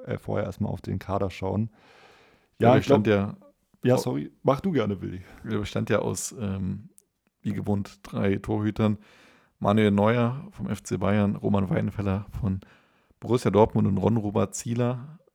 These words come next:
Speaker 2: damals beide Ersatztorhüter mit gerade einmal drei Länderspieleinsätzen mitgefahren. Klar war auch, dass Neuer die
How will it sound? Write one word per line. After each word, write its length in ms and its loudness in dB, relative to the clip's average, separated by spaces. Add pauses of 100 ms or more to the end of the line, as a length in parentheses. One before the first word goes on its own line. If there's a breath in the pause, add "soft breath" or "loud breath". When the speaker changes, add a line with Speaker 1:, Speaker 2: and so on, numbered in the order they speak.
(160)
Speaker 2:
damals 680 0
beide 320 0
Ersatztorhüter 580 -4
mit 260 -4 (120)
gerade 260 -8
einmal 200 -4
drei 340 -8 (600 soft breath)
Länderspieleinsätzen 1080 -4
mitgefahren. 760 -6 (100)
Klar 260 -6
war 80 0
auch, 120 -6
dass 320 -8
Neuer 440 0
die 300 -4